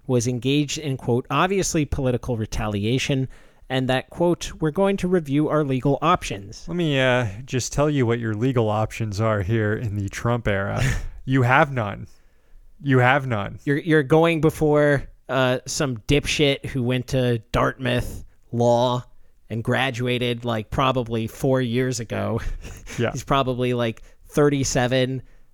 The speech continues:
Speaker 1: and, uh, maintained four different race science blogs before he turned the age of, uh, twenty-five. <laughs> He has probably never practiced law in his life.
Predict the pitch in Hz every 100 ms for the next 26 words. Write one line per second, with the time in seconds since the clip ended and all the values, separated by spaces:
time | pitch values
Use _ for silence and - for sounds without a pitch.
0 | - 113 117 113 107 107 110 - 120 110
1 | 107 107 117 120 - 131 123 117 - -
2 | 143 151 120 131 - 143 127 120 120 131
3 | - 131 120 113 110 - 120 117 110 120
4 | 123 - - 127 - 117 110 120 - 127
5 | 120 117 110 - 120 107 120 113 110 107
6 | 110 110 110 127 117 113 - 135 143 151
7 | 160 - - - - - - - - -
8 | 113 98 92 - - - - - 120 117
9 | 123 113 - 160 160 170 156 139 135 175
10 | 220 - 180 156 - 143 - 127 120 117
11 | 117 113 104 101 113 147 208 - -